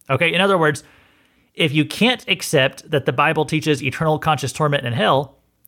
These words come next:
then what would it have needed to say? What should it have needed to say if it was going to convince you of that? Okay? If, if there's a better way that the Bible could have put it,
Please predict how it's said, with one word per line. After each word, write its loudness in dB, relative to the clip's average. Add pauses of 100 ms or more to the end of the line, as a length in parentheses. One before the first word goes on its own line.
(460)
then 4
what 2
would 4 (880)
it 0
have 0
needed 2
to -6
say? -6 (260)
What 2
should 4
it -2
have 0
needed 2
to -4
say -2 (800)
if 0
it 2
was 2
going 0
to 0
convince 2
you 2
of 2
that? -8 (2000)
Okay? -2
If, 0
if 0
there's 4
a 2
better 2
way 2
that -6
the -2
Bible 0
could -2
have -4
put 4
it, 0